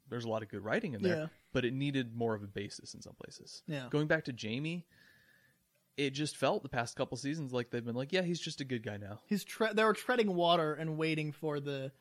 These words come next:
Speaker 2: drama of season
Speaker 1: Yeah,
Speaker 2: eight.
Speaker 1: yeah. There was, there was no arc. They
Speaker 2: Yeah.
Speaker 1: just dropped him off on a plateau until they needed to pick him back up again.
Speaker 2: Yeah.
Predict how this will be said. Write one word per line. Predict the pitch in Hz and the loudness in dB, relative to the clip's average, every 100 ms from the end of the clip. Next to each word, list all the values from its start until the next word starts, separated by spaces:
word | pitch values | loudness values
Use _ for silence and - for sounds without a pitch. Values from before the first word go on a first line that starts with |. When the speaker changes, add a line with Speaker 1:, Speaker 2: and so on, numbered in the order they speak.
| _ _ _ | _ _ _
Speaker 2:
drama | - 160 151 151 139 | -2 0 0 0 -2
of | 135 | 4
season | 139 | 6
Speaker 1:
Yeah, | 117 98 127 | 6 4 -2
Speaker 2:
eight. | 127 - | -8 -8
Speaker 1:
yeah. | 127 113 98 101 - | -2 2 2 -2 -2
There | 127 | 0
was, | 131 135 - 151 | 2 0 -2 4
there | 143 | 4
was | 143 | 6
no | 151 147 120 - | 4 4 2 0
arc. | 104 - - - | -4 -6 -14 0
They | 156 | 0
Speaker 2:
Yeah. | |
Speaker 1:
just | 123 107 - - | 0 -4 -10 -2
dropped | 135 123 - | 0 2 2
him | 123 | 2
off | 117 - | 2 2
on | 104 | -4
a | |
plateau | - 113 104 - 131 120 113 - | -2 -2 -2 -2 2 4 4 2
until | 110 - 113 | -4 -2 0
they | 110 | 0
needed | 113 104 101 | 0 -2 -6
to | 104 | -12
pick | 113 - | -12 -12
him | 104 | -10
back | 101 - | -10 -8
up | 98 - | -8 -2
again. | 175 | 2
Speaker 2:
Yeah. | 147 | 2